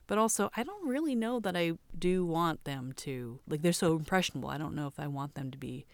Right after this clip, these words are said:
impressed upon by this. And I do feel a little bit more comfortable with the newest Little Mermaid, although it's just slightly less fun.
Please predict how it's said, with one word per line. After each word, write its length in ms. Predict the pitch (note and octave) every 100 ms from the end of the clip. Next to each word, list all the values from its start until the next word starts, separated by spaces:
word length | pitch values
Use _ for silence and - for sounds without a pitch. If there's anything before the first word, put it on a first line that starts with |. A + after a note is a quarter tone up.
| - - _
impressed 420 | C#3+ - D#3 D3 C#3+
upon 320 | - C#3 C3+
by 140 | -
this. 280 | - D3 -
And 80 | A#3
I 100 | C4
do 200 | B3+ A#3+
feel 220 | G#3+ G3
a 20 |
little 300 | E3+ D#3 D#3
bit 160 | C#3+ -
more 160 | C#3+
comfortable 640 | C#3 - C#3 C#3+ C3+ C#3 C#3+ -
with 340 | D3 D#3+ D3+ -
the 200 | - D#3 D3+
newest 520 | D3 D3 D3 - -
Little 160 | D3
Mermaid, 400 | D3 D3 D#3 F#3
although 320 | G#3+ A#3 B3 B3
it's 160 | B3+
just 220 | - A#3+ -
slightly 300 | F#3+ D#3+ D3+
less 280 | C#3+ C#3+
fun. 440 | - - - -